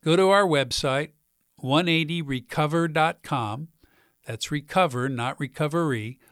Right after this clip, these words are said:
one eighty recover dot com, or send me an email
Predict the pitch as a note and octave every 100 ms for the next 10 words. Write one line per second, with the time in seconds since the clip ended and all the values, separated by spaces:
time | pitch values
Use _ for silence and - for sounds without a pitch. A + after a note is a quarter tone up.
0 | _ - C3+ D#3 D#3+ C#3+ C3 C#3+ C#3 _
1 | C3 D3 D3 - D3+ B2 A#2 C3 - _
2 | - C#3 C#3+ - A2+ G#2 A2 - _ _
3 | _ _ F#3 F3+ - A#3 G#3+ A3 G#3 F#3
4 | C3+ G2+ F#2+ -